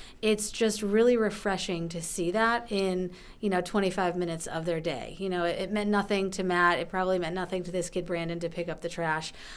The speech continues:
Um, but I want them and other students to know that when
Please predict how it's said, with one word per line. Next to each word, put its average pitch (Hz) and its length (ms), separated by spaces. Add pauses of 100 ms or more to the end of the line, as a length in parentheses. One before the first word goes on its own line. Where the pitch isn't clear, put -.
(140)
Um, 170 400
but 190 320 (400)
I 196 380 (340)
want 208 340
them 208 300
and 190 100
other 202 240
students 185 380
to - 120
know 175 220
that 175 240
when 180 460